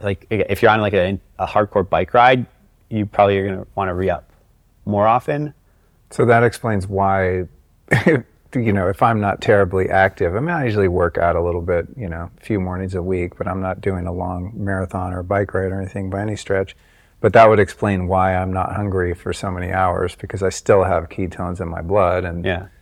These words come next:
Speaker 2: therefore energy's being made.
Speaker 1: Yeah.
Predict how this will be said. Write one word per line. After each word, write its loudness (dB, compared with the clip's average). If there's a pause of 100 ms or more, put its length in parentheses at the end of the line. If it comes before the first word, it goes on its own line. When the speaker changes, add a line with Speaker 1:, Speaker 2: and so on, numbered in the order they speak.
(220)
Speaker 2:
therefore -2 (260)
energy's -6
being -8
made. -8 (580)
Speaker 1:
Yeah. 4